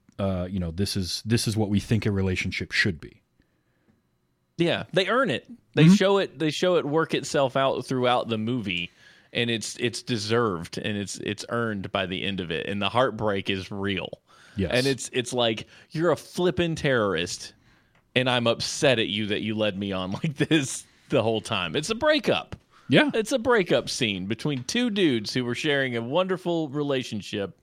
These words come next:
Speaker 1: Mm-hmm.
Speaker 2: and one of them is betrayed because the other was cheating
Speaker 1: Yeah.
Speaker 2: with the, with the Viet Cong. <laughs>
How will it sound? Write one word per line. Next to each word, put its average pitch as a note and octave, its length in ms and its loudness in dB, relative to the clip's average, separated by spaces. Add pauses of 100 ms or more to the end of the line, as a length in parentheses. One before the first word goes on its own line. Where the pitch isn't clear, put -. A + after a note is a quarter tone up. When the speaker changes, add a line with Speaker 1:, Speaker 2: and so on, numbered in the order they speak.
(340)
Speaker 1:
Mm-hmm. A2+ 140 2
Speaker 2:
and A#2 120 4
one C#3 160 4
of C#3 100 2
them C3+ 160 2
is A2+ 140 0
betrayed G#2+ 680 0
because G2 240 -2
the G#2 160 2
other G#2+ 180 0
was G2+ 180 -6
cheating - 400 -8 (460)
Speaker 1:
Yeah. A#2+ 160 2
Speaker 2:
with G#2 160 2
the, G2 140 -2
with F#2 280 -6
the G2 60 -6
Viet F#2 300 -4
Cong. F2+ 420 -4
<laughs> - 40 -20